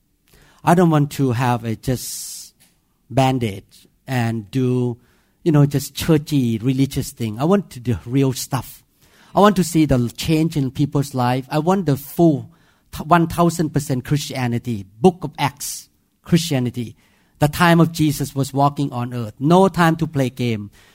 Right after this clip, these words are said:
No time to play church and try to make a church, like, to please people flesh. We want the re-, reality of Christianity.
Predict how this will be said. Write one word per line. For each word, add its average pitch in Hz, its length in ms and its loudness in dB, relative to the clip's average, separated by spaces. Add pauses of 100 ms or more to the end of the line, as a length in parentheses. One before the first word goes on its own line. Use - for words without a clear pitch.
(160)
No 160 180 4
time 151 360 2
to 143 520 2 (180)
play 156 220 2
church 156 580 0
and 117 360 -6 (380)
try 147 260 6
to 139 540 0
make 151 280 2
a 143 40 0
church, 147 440 0
like, 127 200 -4
to 139 100 -4
please 143 400 2
people 139 420 -4
flesh. - 500 -6 (440)
We 147 160 4
want 151 260 2
the 127 120 2
re-, 123 120 -2
reality 135 640 -2
of 123 160 -10
Christianity. 117 800 -6